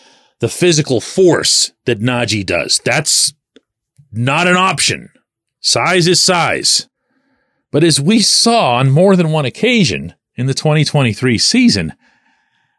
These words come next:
Jalen will steamroll you, man. <laughs> He will knock you into the next county if he's in a mood. It might be a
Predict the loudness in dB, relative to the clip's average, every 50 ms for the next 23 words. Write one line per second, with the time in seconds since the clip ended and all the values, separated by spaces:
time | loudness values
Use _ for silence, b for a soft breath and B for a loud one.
0 | _ _ _ 0 2 2 4 4 2 2 0 -4 -6 -10 _ _ _ -4 -2 -2
1 | -2 0 0 2 2 2 2 2 2 2 2 0 0 -2 -4 -4 -2 0 2 4
2 | 4 2 2 0 -10 -18 -18 -20 -20 -18 -18 -4 0 0 0 2 2 0 0 2
3 | 0 -2 -2 -4 -8 _ _ _ _ _ _ _ _ _ _ _ _ _ _ _
4 | _ _ -2 -2 0 0 0 -4 -6 _ -2 2 2 4 4 2 2 2 0 2
5 | 2 2 0 0 0 0 0 -2 -2 -2 -4 -6 -8 -10 _ _ -12 -6 -4 -2
6 | 0 2 2 0 0 -4 -8 -14 _ _ _ _ _ _ _ _ _ _ _ _
7 | _ _ _ 0 0 0 0 0 0 2 2 4 4 4 2 2 4 4 4 4
8 | 4 4 4 2 2 0 -4 -10 -14 _ _ _ _ _ _ _ _ _ _ _
9 | _ _ _ _ -12 -6 -2 0 0 0 0 0 0 2 2 0 -2 -6 -10